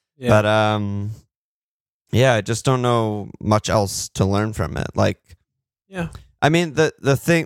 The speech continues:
Speaker 2: one thing that I will say is that, like, obviously Reese cappers are flying, but in your case, your team's still doing well. Like, you're having a really good game week with a Rudiger cap.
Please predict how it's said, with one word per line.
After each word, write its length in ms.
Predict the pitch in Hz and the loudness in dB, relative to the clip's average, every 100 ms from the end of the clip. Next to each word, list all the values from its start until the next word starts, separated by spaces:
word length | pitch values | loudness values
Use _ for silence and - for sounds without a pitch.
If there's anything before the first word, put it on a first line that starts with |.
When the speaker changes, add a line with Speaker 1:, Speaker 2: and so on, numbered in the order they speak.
| 123 | 0
Speaker 2:
one 180 | 139 156 | 0 0
thing 240 | 165 156 135 | 0 0 2
that 140 | 123 | 2
I 80 | 117 | 2
will 240 | 113 120 | 2 0
say 240 | - 110 104 | 0 0 0
is 120 | 101 | 0
that, 160 | 107 - | -4 0
like, 240 | 101 98 _ _ _ _ _ _ _ _ _ | -2 -2 _ _ _ _ _ _ _ _ _
obviously 460 | 117 120 117 - 110 | 2 2 0 0 0
Reese 440 | 101 101 104 98 | 0 0 0 0
cappers 560 | - 101 90 220 196 - | 0 0 2 0 0 -2
are 80 | 67 | -8
flying, 560 | - 98 95 90 117 127 | -2 0 0 -4 -8 -2
but 360 | 127 117 107 _ _ _ _ _ _ _ _ _ _ _ - | 2 2 0 _ _ _ _ _ _ _ _ _ _ _ -2
in 160 | 123 117 | 0 2
your 280 | 120 156 185 | 2 0 0
case, 720 | 151 117 107 - - - - _ | 0 0 0 -4 -8 -10 -14 _
your 320 | 120 117 156 160 | 0 4 4 2
team's 340 | - 170 170 | 0 0 0
still 180 | 165 139 | 0 2
doing 300 | 110 127 101 | 2 0 0
well. 420 | 113 127 - - - | -2 -2 -6 -18 -4
Like, 180 | 120 101 | -2 2
you're 160 | 139 | 0
having 420 | 104 120 135 127 104 | 2 0 0 -2 -2
a 60 | |
really 280 | 101 104 104 | 0 0 -2
good 180 | 98 95 | -4 -4
game 240 | 101 127 98 | -2 -2 -4
week 420 | - - - _ _ _ - | -8 -10 -14 _ _ _ 0
with 300 | 120 113 107 | 2 2 0
a 80 | 104 | 0
Rudiger 440 | 104 98 95 95 | 0 0 -4 -4
cap. 480 | 131 - - - | -2 -2 -4 -12